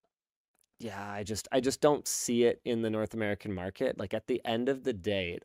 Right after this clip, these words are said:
always comes down to manufacturing capacity, and they just have the most. They, nvidia can't ignore them. They can't not allocate to them. I mean, well, they might, but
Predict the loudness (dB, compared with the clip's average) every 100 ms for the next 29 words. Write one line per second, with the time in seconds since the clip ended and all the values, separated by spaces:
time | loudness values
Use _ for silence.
0 | -4 2 4 2 0 -4 -6 -4 -4 -4
1 | -6 -6 -6 -6 -8 -8 -10 -10 -12 -10
2 | -10 -8 -8 -10 -12 _ _ _ -4 -2
3 | -2 -2 -2 -4 -8 _ _ _ _ _
4 | -6 -4 -6 -10 -16 -6 -2 -2 -4 -10
5 | -12 -14 -12 -10 -10 -8 -8 -6 -6 -6
6 | -6 -8 -10 _ _ _ -2 -2 0 0
7 | 0 -2 -8 -10 -6 -6 -6 -8 -6 -4
8 | -2 -4 -6 -6 -8 -10 -10 -10 -10 -14
9 | _ _ _ _ _ -20 -20 _ _ _
10 | -4 -2 -2 -4 -8 -10 -10 -12 -12 -10
11 | -10 -12 -12 -12